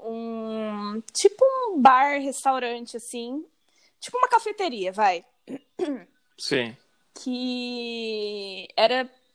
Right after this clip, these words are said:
Speaker 1: também uma creche de cachorros, assim. Então, no fundo, era, tipo, pet, pet friendly. Tinha todos os
Speaker 2: É.
Speaker 1: dogs, assim, tipo, em volta. E no fundo tinha, tipo,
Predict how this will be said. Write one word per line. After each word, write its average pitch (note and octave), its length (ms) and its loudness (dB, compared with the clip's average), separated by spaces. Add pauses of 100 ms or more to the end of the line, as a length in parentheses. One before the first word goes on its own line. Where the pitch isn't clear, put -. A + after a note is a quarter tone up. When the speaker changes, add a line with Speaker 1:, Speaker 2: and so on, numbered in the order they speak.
(160)
Speaker 1:
também C4+ 360 2
uma C#4+ 160 0
creche C4+ 400 0
de C4 80 -14
cachorros, C4 520 -4
assim. C4+ 280 -6
Então, A3 240 -2
no A3+ 100 -6
fundo, C4+ 400 -4
era, A3 180 6
tipo, A#3 380 -4 (220)
pet, - 580 4 (480)
pet A3 260 -4
friendly. C4 460 -2 (720)
Tinha A3+ 260 -10
todos B3 280 -6
os D4 40 -2
Speaker 2:
É. C4+ 220 4
Speaker 1:
dogs, B3 520 4
assim, A#3+ 380 -8
tipo, A#3 200 -12
em B3 100 -4
volta. B3 480 4
E E4 100 -4
no D#4+ 100 -4
fundo D4+ 440 -8
tinha, D#4 460 -4
tipo, D#4+ 300 -8